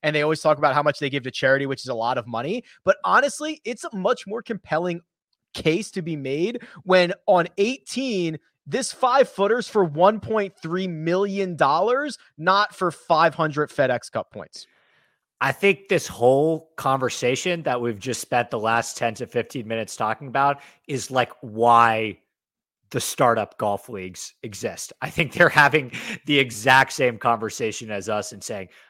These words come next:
Speaker 2: "Okay, look, there's a lot of room for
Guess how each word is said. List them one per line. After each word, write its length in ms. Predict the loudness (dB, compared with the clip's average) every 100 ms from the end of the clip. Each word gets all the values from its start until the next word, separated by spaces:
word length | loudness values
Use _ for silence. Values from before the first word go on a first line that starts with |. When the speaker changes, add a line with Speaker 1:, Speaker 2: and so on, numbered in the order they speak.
| _
Speaker 2:
"Okay, 240 | -2 0
look, 360 | 0 0 -2 -4
there's 180 | -6 -4
a 80 |
lot 480 | -6 -6 -10 0 2
of 140 | 2 -4
room 420 | -6 -2 -2 -4
for 440 | -2 0 2 0